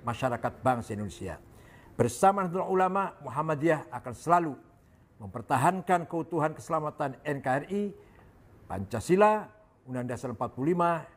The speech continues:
Bhinneka Tunggal Ika. Milad yang ke seratus delapan dengan tema meneguhkan gerakan keagamaan, menghadapi pandemi dan masalah negeri. Tema ini sangat relevan dengan keberadaan kita semua. Saya yakin Muhammadiyah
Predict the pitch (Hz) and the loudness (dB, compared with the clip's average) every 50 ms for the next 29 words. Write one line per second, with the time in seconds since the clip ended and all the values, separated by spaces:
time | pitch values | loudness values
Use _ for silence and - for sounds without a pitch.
0 | - _ _ _ - - 117 117 113 143 156 147 151 147 135 131 123 - - 123 | -20 _ _ _ -10 -6 -6 -4 -2 -2 -2 -2 0 2 0 0 0 -2 -6 -6
1 | 113 113 110 101 - - 104 - - 80 - - - - - - - - - - | -6 -4 -4 -6 -6 -8 -10 -10 -10 -12 -12 -16 -20 -20 -20 -20 -20 -20 -20 -20
2 | - - - - 127 135 160 196 202 180 190 196 190 170 202 - - 190 175 151 | -20 -20 -6 0 4 6 6 6 6 4 2 0 0 0 -2 -2 0 0 4 6
3 | 170 175 170 - 196 190 196 190 185 165 131 - 147 165 170 170 165 - 185 190 | 6 6 6 6 6 4 4 2 -4 -8 -4 -4 -2 0 0 0 0 2 2 2
4 | 180 185 180 170 175 175 170 - - 220 170 - - - 185 170 160 131 165 156 | 2 2 2 2 2 0 0 2 2 0 0 0 0 0 0 0 0 0 0 0
5 | 151 143 - 160 151 135 - 151 143 123 135 139 139 139 131 127 117 104 95 - | 0 0 -2 -4 -4 -2 -2 -2 2 2 2 2 2 0 -2 -2 -2 -4 -6 -10
6 | _ _ _ _ - - 101 101 98 113 120 147 147 - 165 151 - 165 160 156 | _ _ _ _ -14 -8 -4 0 2 2 4 4 2 2 0 2 2 2 2 4
7 | 151 185 208 226 214 202 185 170 170 170 165 147 - 156 147 151 175 170 160 214 | 4 4 4 4 4 4 2 0 0 -2 -4 -4 -2 -2 -2 -2 -2 -2 0 2
8 | 240 240 240 233 240 - - - - _ _ _ - - 147 151 151 151 147 143 | 2 2 0 -2 -6 -14 -20 -20 -20 _ _ _ -8 -4 -2 0 2 2 0 0
9 | 160 165 165 175 - - - - 147 147 143 - - 139 139 131 - - 143 135 | -2 -4 -2 -2 -4 -2 0 0 0 0 0 -2 -4 -4 -4 -4 -2 0 2 2
10 | 135 135 131 123 113 - - 123 131 135 135 131 131 117 - - - - - - | 0 0 -6 -10 -12 -8 -6 -4 -2 -2 -2 -2 -4 -8 -12 -18 -20 -20 -20 -20
11 | - - - - 139 131 113 127 123 123 123 131 139 135 127 117 113 - 127 104 | -20 -12 -8 -6 -4 -2 0 0 0 0 0 -2 -2 -2 -4 -6 -6 -6 -6 -4
12 | 123 120 110 - 120 117 127 147 170 202 208 180 - - - - _ - - - | -4 -4 -4 -2 -2 2 2 2 2 2 0 -6 -10 -18 -20 -20 _ -20 -16 -8
13 | - 117 127 139 143 151 147 - 190 196 196 196 175 - _ _ _ _ _ _ | 0 2 4 6 6 6 6 6 6 6 6 4 -4 -12 _ _ _ _ _ _
14 | _ - - - 117 120 120 117 113 117 165 185 180 170 139 - - | _ -16 -12 -10 -10 -10 -10 -8 -4 0 2 4 4 2 0 -4 -16